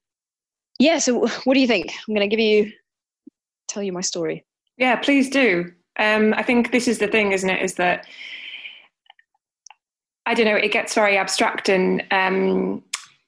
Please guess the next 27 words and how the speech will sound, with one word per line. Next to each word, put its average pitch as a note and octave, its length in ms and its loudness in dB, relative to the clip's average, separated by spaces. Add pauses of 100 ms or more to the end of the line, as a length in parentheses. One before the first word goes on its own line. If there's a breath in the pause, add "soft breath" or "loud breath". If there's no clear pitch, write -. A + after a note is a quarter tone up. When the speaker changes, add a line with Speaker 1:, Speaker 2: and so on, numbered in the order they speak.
(140)
Speaker 2:
it's, - 340 -4
it's A#3 180 -2
just, C4+ 280 0 (200)
it's G#3+ 160 -6
very B3 240 0
easy G#3 300 0
to F#3 100 -6
brush G3+ 320 0
off G3+ 400 -2
for G3+ 160 0
many F#3 200 0
people - 240 -2
who F#3 160 -2
don't F#3 260 -2
have, - 400 -2 (400)
have, F3+ 380 -2 (400)
you G3+ 180 0
know, F3+ 140 2
people F#3 340 0
to, F3+ 500 2
to - 160 -4
listen G3+ 240 0
to F3+ 260 2
and F3 180 -2
to F#3+ 100 0
engage F#3 420 2
with. F3+ 280 0